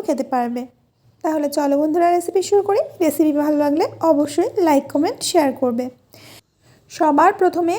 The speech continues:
আমি নিয়েছি একটা মিক্সিং জার। এখন নিয়েছি দেখো এক কাপ সুজি। যে সুজিটা মোটা দানা আছে, সেই সুজিটাই নিয়েছি। তো এই সুজিটা মিক্সিং জারের মধ্যে দিয়ে দেব। আর সাথেই দিয়ে দেব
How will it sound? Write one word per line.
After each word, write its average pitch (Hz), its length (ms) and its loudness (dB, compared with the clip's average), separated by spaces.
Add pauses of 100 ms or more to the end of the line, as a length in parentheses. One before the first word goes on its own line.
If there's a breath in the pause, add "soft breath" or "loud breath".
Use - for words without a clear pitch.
(140)
আমি 320 200 0
নিয়েছি 311 260 0 (100)
একটা 359 200 -4 (120)
মিক্সিং 311 300 -4 (140)
জার। 294 180 4 (640 loud breath)
এখন 403 180 0 (100)
নিয়েছি 320 260 2 (100)
দেখো 320 160 0 (260)
এক 294 80 -6 (100)
কাপ 427 140 4 (120)
সুজি। 240 320 -4 (580)
যে 320 100 -2 (120)
সুজিটা 311 400 -2 (240)
মোটা 302 280 0
দানা 339 180 2 (100)
আছে, 320 160 -4 (140)
সেই 320 220 2
সুজিটাই 311 460 0
নিয়েছি। 285 340 0 (720 loud breath)
তো 302 80 -4 (360)
এই 320 140 2
সুজিটা 330 340 2 (240)
মিক্সিং 302 260 -4 (100)
জারের 302 240 2
মধ্যে 311 200 -2 (100)
দিয়ে 302 220 2
দেব। 311 120 0 (1800)
আর 320 180 -2 (160)
সাথেই 330 400 0
দিয়ে 359 180 4
দেব 294 120 2